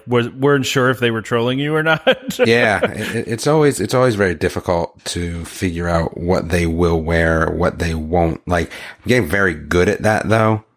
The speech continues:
Speaker 2: in terms of, like, if I see something that, you know, my wife or my mother wants to order, f-, order for my daughter or my sons, I'm just like,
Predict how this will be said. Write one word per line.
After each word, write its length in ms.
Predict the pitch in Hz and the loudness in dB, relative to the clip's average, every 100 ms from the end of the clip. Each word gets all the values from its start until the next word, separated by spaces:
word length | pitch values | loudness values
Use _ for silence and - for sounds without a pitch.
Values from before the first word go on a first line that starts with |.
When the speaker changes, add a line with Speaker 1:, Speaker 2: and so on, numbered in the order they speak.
| _ - | _ -2
Speaker 2:
in 140 | 90 | 0
terms 340 | - 87 85 82 | 0 0 0 0
of, 140 | 80 | 0
like, 280 | 82 78 - | 0 -2 -4
if 160 | 90 90 | -6 -4
I 80 | 82 | 0
see 160 | 110 | 0
something 500 | - 92 87 85 82 | 2 0 0 0 0
that, 240 | 78 82 - _ _ | -2 -4 -6 _ _
you 140 | 92 | -6
know, 120 | 90 82 | -4 -4
my 160 | 82 | -4
wife 480 | 82 87 87 85 - | -2 0 0 0 -2
or 100 | 82 | -2
my 180 | 82 82 | -2 0
mother 340 | 85 82 82 | 0 2 0
wants 260 | 82 82 - | 0 -2 -2
to 80 | - | -2
order, 280 | 85 82 | 0 0
f-, 200 | 82 - - | -2 -6 -2
order 280 | - 95 85 | 2 2 0
for 120 | - | -2
my 200 | 80 78 | -2 -2
daughter 500 | 78 87 82 82 82 82 | -2 0 0 0 -2 -4
or 40 | |
my 140 | 82 82 | -4 -2
sons, 320 | - 90 85 | -2 0 -2
I'm 100 | 82 | 0
just 180 | 87 85 | 0 0
like, 220 | 80 | 0